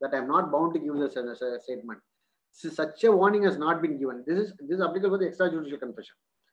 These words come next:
This is for the extrajudicial. Such a warning has not been given to me. And if such a warning would have given, I would not have given this confession. All these defenses are not available as because of the section twenty-four, twenty-nine of the Evidence Act. Please go through that. It's very simple to understand. Once you understand the concept of this twenty-four and thirty,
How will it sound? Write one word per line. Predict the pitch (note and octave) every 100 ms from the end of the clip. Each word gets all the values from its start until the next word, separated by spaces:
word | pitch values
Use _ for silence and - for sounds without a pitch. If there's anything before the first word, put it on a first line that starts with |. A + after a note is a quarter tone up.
| _ _ -
This | D3+
is |
for | - E3+
the | G3+
extrajudicial. | D#3 E3 D3+ C3 A#2+ A2 -
Such | D3 D#3 - A#3
a | A3+ - - _ _ -
warning | D#3+ G3 G3
has | F3+
not | C#3+ E3 E3+
been | E3+ D3
given | D3 C#3+
to | A#2+
me. | G#2 D3 E3 - _ _ _
And | C#3+ E3
if | D#3 D3+
such | D3+ D3
a |
warning | C#3 F#3 A3
would | G3+
have | F3+ C#3+
given, | E3 F#3+
I | E3+
would | D3
not | D#3+ F3+
have | D#3
given | D3 D#3
this | C#3+ -
confession. | A#2+ A#2+ B2+
All | C3 D3 G3 F#3
these | F#3 -
defenses | D3 E3 D#3 D3+ D3+
are | B2+
not | C3 C#3
available | B2 B2+ A#2+ D3 A#2+
as | A#2
because | A#2+ C#3+ C3
of |
the | A#2
section | A2 - C#3
twenty-four, | B2+ B2 B2 A#2+ A#2 A#2+ _
twenty-nine | C3 C3+ C3+ C#3+
of | A#2+
the | C#3+ F#3 _ _ _ _ _
Evidence | B2 B2 G#2+ -
Act. | G#2 -
Please | E3 F3
go | C3+ F3 F#3+
through | F3+
that. | E3+ E3
It's | D#3
very | C3 D3
simple | F3+ D#3 D3+ E3+
to | D3
understand. | C3 A#2
Once | C3 F3
you | F#3+
understand | D#3 D#3 F3 E3+
the | D#3
concept | C#3+ D3+ D#3+ D3+
of | C#3
this | C#3
twenty-four | - C#3 D3+ D#3+ D#3
and | C3+ A2
thirty, | D#3+ D#3+ C3+